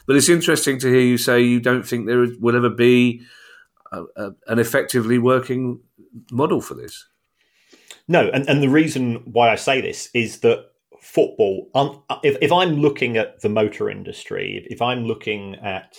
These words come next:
Speaker 2: the, the mobile phone or, or the tech industry, um, all of the owners have exactly the same objective, which is f-, success in terms of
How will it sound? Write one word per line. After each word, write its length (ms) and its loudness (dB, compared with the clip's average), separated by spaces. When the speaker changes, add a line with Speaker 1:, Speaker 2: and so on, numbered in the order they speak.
Speaker 2:
the, 340 -12
the 60 -8
mobile 540 -2
phone 360 -4
or, 220 -10
or 140 -10
the 80 -14
tech 320 -10
industry, 580 -14
um, 400 -2
all 320 8
of 120 -2
the 160 2
owners 720 -2
have 160 -6
exactly 640 -6
the 80 -12
same 340 -6
objective, 760 -10
which 300 -6
is 460 -10
f-, 260 -18
success 720 -4
in 140 -8
terms 460 0
of 200 -2